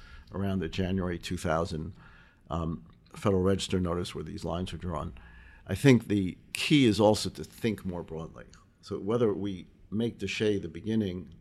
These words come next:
it's not the end. And I think the end is really going to a point, I guess, John mentioned you're asking about, which is,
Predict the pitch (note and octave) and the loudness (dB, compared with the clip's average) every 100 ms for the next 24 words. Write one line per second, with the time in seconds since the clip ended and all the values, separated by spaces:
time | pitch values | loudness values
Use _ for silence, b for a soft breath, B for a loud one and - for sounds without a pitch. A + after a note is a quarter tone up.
0 | - - F#2+ - F#2+ F#2+ C#2+ C#2 G1+ E2 | -20 -16 -14 -8 -8 -8 -12 -12 -14 -20
1 | - F2 F#2 F#2 G2 - F2 - G#2 G2+ | -16 -10 -8 -6 -6 -8 -12 -6 -4 2
2 | F#2+ - G2 F#2+ F#2+ F#2 - G2 G2 F#2+ | 4 4 2 0 -2 -4 -6 -4 -4 -4
3 | E2+ - F2+ D#2 - D#2+ F2 D#2+ - - | -8 -8 -8 -8 -12 -14 -14 -14 -18 -20
4 | - - G2 E2+ F2+ - D#2+ F2+ - E2 | -20 -12 -8 -6 -6 -10 -10 -8 -8 -8
5 | E2+ F2 F2 - E2 D#2+ D2+ E2 - D#2+ | -6 -6 -8 -10 -8 -8 -8 -10 -10 -12